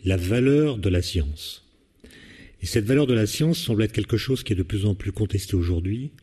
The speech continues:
non pas seulement par les philosophes d'inspiration subjectiviste ou spiritualiste, qui sont toujours prompts à exploiter ce qui ressemble de près ou de loin à une crise de la science, mais aussi par une partie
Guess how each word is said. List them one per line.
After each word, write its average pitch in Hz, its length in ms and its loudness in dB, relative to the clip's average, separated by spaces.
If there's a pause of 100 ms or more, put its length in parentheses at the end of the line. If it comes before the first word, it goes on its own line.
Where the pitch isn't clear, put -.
(600)
non 117 160 4
pas 143 140 0
seulement 127 540 2
par 98 160 0
les 90 100 2
philosophes 101 680 0
d'inspiration 92 880 0
subjectiviste 95 880 -4
ou 95 120 -2
spiritualiste, 90 920 -2 (560)
qui 98 100 -4
sont 98 160 2
toujours 98 300 0
prompts 110 520 0
à 82 380 2
exploiter 107 480 0
ce - 140 -2
qui 90 160 -4
ressemble 92 420 2
de 98 80 2
près 113 220 4
ou 98 80 2
de 95 100 2
loin 101 280 2
à 90 120 2
une 85 120 4
crise 123 400 -2
de 90 60 2
la 82 140 4
science, 120 500 -6 (600)
mais 117 160 4
aussi 123 500 -2 (540)
par 101 180 0
une 110 140 2
partie 135 600 -4